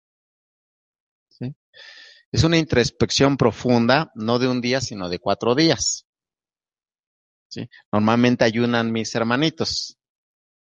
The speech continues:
Ajá. ¿Esto por qué? Me permite estar conmigo mismo, me permite confrontar, eh,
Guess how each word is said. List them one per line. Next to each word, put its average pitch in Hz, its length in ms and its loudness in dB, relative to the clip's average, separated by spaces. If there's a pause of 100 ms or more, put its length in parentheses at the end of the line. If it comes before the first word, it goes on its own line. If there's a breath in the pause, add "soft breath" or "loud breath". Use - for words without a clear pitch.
Ajá. 117 300 -14 (480 soft breath)
¿Esto 170 320 2
por 139 240 2
qué? 135 320 -2 (880 loud breath)
Me 123 100 -2
permite 147 460 0
estar 135 400 0
conmigo 123 360 2
mismo, 156 600 2
me 117 140 -2
permite 120 1040 0
confrontar, 113 1040 -2 (840 soft breath)
eh, 101 600 -2